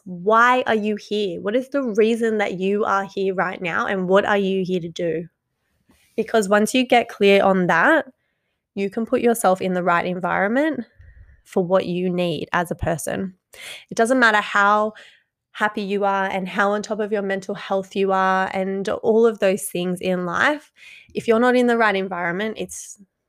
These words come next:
it's pointless. It's worthless. You can be the happiest person in the world, but if you put yourself in an environment that's not helping you thrive, then that happiness is gonna change pretty quickly, right?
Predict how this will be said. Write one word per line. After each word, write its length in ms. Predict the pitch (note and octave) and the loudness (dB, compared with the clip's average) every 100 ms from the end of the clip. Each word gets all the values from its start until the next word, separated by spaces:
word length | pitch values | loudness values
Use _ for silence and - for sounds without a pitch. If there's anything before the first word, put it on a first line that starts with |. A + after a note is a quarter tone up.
| _ _ _ _ _ _ _ _ | _ _ _ _ _ _ _ _
it's 160 | F#3+ - | -16 -12
pointless. 540 | - C#4 F#3 E3+ - - | -8 -8 -8 -10 -14 -14
It's 140 | F#3+ | -8
worthless. 720 | G#3+ D#4 - F3+ G3+ G3 - _ _ _ _ _ _ _ _ _ _ _ | -4 -4 -6 -10 -10 -14 -20 _ _ _ _ _ _ _ _ _ _ _
You 180 | - A3+ | -2 -2
can 260 | A3+ B3 A#3 | 0 0 2
be 120 | B3 | 4
the 120 | A#3+ | 4
happiest 380 | A3+ A3+ A#3+ A#3 | 2 2 0 0
person 280 | - A3 A3+ | 0 -2 0
in 140 | A3 | -2
the 80 | G#3 | 0
world, 260 | G3+ A3 G#3+ | 2 2 2
but 100 | F#3+ | 0
if 160 | F#3+ | -2
you 60 | G#3 | -2
put 180 | G3+ A#3 | -4 -4
yourself 360 | G3 G3+ F#3+ | -2 -2 -4
in 100 | G3+ | -2
an 140 | G3 G3 | -2 -2
environment 540 | F#3 F#3+ G3 G#3 G3 | 0 0 2 0 -4
that's 200 | F#3 F#3 | -6 -6
not 140 | F#3+ E3+ | -8 -4
helping 340 | F#3+ F#3+ F#3+ | -4 -4 -4
you 140 | F#3 | -4
thrive, 500 | F#3 - D#3+ A3 F#3 F3 | -4 -2 2 2 0 0
then 320 | - F3+ F#3+ F#3+ - - - - - | 0 2 0 -4 -10 -12 -14 -12 0
that 260 | G3+ - - - G3 | 0 0 -8 -8 -2
happiness 480 | A3+ C4 C#4 A3+ | 0 4 4 4
is 80 | A3+ | 0
gonna 200 | G#3+ A3+ | 2 0
change 360 | G#3 A#3+ C#4+ - | 0 0 0 0
pretty 160 | A3 | -4
quickly, 400 | G3+ - C#4 G3+ | -2 -4 -2 -2
right? 400 | F#3+ G3 C4 D#4 | 0 0 0 -2